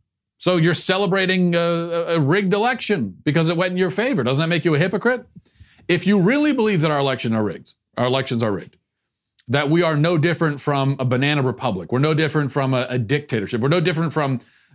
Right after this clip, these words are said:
uh, uh, North Korea. If that's really what you think,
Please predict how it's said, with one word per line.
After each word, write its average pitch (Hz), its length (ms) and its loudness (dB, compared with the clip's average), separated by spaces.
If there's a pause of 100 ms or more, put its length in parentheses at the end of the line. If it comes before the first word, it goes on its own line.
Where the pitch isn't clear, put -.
(100)
uh, 95 300 -16
uh, 120 580 -2 (840)
North 160 400 2
Korea. 151 420 0
If 139 120 -4
that's 220 220 -2
really 254 440 2
what 233 240 0
you 196 120 2
think, 185 520 -2